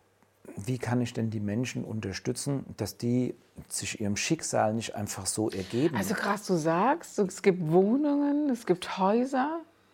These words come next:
Speaker 1: Ich kann, ich könnte dir Bilder zeigen, da sagst du, wenn du drauf guckst,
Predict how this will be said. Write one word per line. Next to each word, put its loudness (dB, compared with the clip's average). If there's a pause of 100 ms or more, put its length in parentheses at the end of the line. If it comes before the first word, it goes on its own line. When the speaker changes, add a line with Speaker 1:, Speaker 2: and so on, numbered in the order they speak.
(340)
Speaker 1:
Ich -10
kann, 0 (240)
ich -4 (460)
könnte 6
dir 2
Bilder 6
zeigen, 4
da 2
sagst 4
du, 2
wenn 0
du 2
drauf 4
guckst, -2